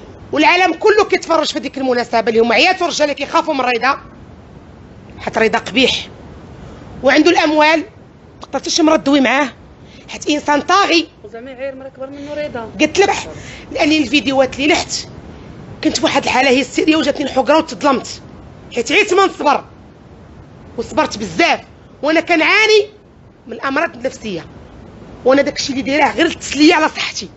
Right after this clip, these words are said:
Speaker 1: وهاد السيد حقرني بزاف وضغط عليا ضغوطات كبيرة وسد عليا جميع جوانب والبيبان.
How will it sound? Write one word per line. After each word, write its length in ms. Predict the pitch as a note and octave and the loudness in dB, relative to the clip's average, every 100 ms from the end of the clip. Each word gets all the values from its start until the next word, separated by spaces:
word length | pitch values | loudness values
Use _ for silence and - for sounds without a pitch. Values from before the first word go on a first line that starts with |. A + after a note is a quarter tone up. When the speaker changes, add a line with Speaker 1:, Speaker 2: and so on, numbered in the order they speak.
| - - - - - - | -20 -20 -20 -20 -20 -2
Speaker 1:
وهاد 160 | B3 C#4 | 0 0
السيد 280 | - D4 - | 0 -2 -2
حقرني 440 | - D#4 D4+ C#4 | -4 0 2 0
بزاف 520 | F3+ - A3+ E3+ - - - - - | -2 0 0 0 -6 -20 -20 -20 -8
وضغط 300 | A#3+ D#4 F4 | -2 0 2
عليا 180 | D4 D#4+ | 2 2
ضغوطات 500 | C#4+ C4+ D4+ D#4 - | 2 2 2 0 -2
كبيرة 460 | - C4+ F4+ C#4 - - - - - - - | 0 4 4 4 0 -10 -20 -20 -20 -18 -8
وسد 300 | D4 - D#4 | -8 -6 -2
عليا 200 | E4 F#4 | 2 2
جميع 360 | F#4 G#4 A#4 | 4 4 4
جوانب 480 | D#4 G4+ G4+ G#4 G#4+ | 4 4 6 6 6
والبيبان. 500 | F#4+ E4+ C#4 B3+ F#3 | 4 4 4 2 -4